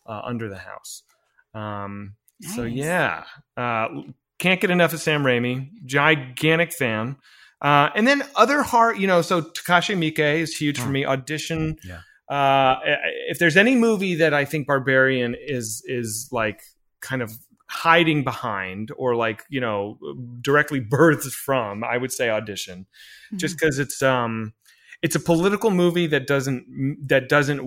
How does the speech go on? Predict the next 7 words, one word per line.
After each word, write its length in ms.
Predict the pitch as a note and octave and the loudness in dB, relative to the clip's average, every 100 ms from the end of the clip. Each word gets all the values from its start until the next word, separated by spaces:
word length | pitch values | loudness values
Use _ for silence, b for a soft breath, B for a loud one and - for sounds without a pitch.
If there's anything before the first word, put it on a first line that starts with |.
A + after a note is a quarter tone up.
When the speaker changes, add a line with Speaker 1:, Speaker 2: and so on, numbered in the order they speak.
| A#2 | 0
Speaker 1:
wear 380 | C3 C3 C3 | 6 8 8
its, 540 | C#3 C#3+ A#2+ - - - | 4 0 -6 -10 -12 -8
its 280 | C3 A#2 - | -8 -8 -10
politics, 760 | - B2+ B2 B2 B2 A2+ - - | -6 -2 0 0 -4 -4 -10 -10
you 160 | D#3+ C3 | -4 -2
know, 200 | A#2+ A#2 | -2 -2
outwardly. 600 | B2+ A#2 D3 C3+ D#3 E3+ | -2 -2 -4 -4 -4 -4